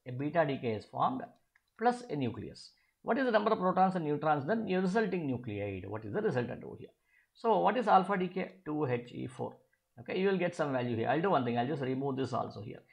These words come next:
and I'll directly put beta here. Just directly put here. Plus beta minus, what is this? Minus one E zero over here. And then Y over here.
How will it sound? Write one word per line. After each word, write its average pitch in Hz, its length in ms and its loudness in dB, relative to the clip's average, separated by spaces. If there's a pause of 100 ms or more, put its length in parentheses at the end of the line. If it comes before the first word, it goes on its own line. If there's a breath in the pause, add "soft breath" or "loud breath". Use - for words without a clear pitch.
(260 soft breath)
and 123 80 -4
I'll 139 100 0
directly 190 580 4
put 135 260 -4
beta 110 260 -4
here. - 120 -18 (340)
Just 139 220 -8
directly 120 320 -8
put - 160 -12
here. - 160 -16 (640)
Plus 160 440 0 (140)
beta 185 280 4
minus, 120 280 0
what 147 140 -4
is 151 120 -4
this? 135 180 -8 (340 soft breath)
Minus 135 360 0
one 120 280 -2
E 120 200 -2
zero 107 260 -2
over - 120 -8
here. - 140 -18 (440)
And 165 120 -6
then 196 160 -2
Y 131 160 0
over 110 200 -2
here. - 120 -12